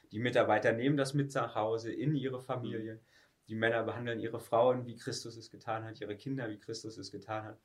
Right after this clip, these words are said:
Speaker 2: Mhm.
Speaker 1: Also es soll ausstrahlen und der Startpunkt ist quasi in den Unternehmen.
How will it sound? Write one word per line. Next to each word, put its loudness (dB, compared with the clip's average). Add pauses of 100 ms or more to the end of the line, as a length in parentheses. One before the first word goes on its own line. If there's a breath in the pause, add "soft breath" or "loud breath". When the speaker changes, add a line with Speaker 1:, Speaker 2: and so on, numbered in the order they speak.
(140 loud breath)
Speaker 2:
Mhm. -14
Speaker 1:
Also -6
es -10
soll 2
ausstrahlen 2
und -12 (140)
der 4
Startpunkt 4
ist -8
quasi -2
in -6
den -6
Unternehmen. -8